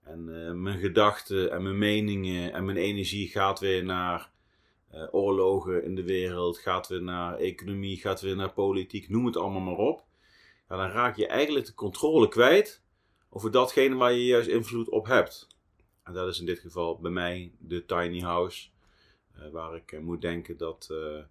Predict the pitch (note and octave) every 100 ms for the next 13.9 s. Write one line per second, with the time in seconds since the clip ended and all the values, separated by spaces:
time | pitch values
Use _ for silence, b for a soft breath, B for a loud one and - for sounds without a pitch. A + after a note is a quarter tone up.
0 | _ _ _ - - G2+ F2+ F2+ F2+ F2
1 | F2 D#2 E2+ - G#2+ - - F2+ F2 E2+
2 | - E2+ D#2+ - E2 - E2+ D2+ - F#2
3 | E2+ F2+ E2 E2 E2 F2+ F2+ - F2+ -
4 | F2+ - G2 G2 F#2+ _ b b b b
5 | - E2+ F2+ F2+ F2 E2+ - A2+ G#2 F2
6 | F2 E2 D#2 - E2 E2 D2+ _ F#2 E2+
7 | E2+ E2+ G2 F2 F2 F2+ E2+ F2 F#2 G2+
8 | G#2 G2+ F2+ b b b b b _ E2
9 | E2 G2 F#2+ F2+ - G#2 F#2+ F#2+ F#2 -
10 | G2 G2 F2+ F#2+ G2+ F#2+ E2 G2 F#2+ F#2
11 | F2+ F2+ - F2 E2 b b b F2 A2+
12 | A#2+ A2+ G#2+ G#2+ G#2 F#2+ F#2 F2 D#2+ F2+
13 | G#2+ G2+ F2+ F#2+ F#2 F2+ G2 F#2 D#2+